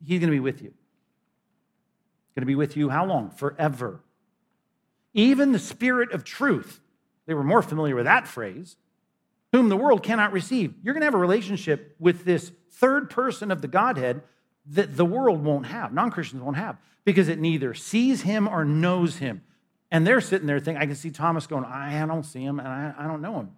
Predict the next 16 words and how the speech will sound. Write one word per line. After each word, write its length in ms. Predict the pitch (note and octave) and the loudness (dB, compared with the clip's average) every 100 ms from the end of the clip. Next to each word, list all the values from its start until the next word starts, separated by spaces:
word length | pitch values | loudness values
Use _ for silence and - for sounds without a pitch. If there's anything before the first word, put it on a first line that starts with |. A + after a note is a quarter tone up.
| _ _ _ _ _ | _ _ _ _ _
No, 80 | G3 | 0
you 160 | F#3+ F3+ | 0 2
do 160 | A3+ | 2
know 200 | G#3 F3 | 4 4
him, 260 | C#3 A2+ F2 - _ _ _ _ | 2 -2 -8 -20 _ _ _ _
for 160 | - E3+ | 0 2
he 140 | F#3+ | 2
dwells 360 | F3 G3+ F#3 B2+ | 2 4 4 2
with 300 | F3 F3+ - | -2 -2 -8
you. 140 | A2 - _ - | -14 -16 _ -6
You've 180 | A#3 B3+ | -2 -2
had 280 | G#3 B3+ | 0 0
the 100 | G3 | 0
encounters, 640 | D3+ D3+ F3 G#3+ A3 G3 C#3 | 0 0 -2 -2 -2 -4 -6
the 80 | |
convictions, 880 | - C#3 C3 F#3 G#3 - G3 G3 F#3+ | -8 -8 -2 0 0 -4 -4 -2 -4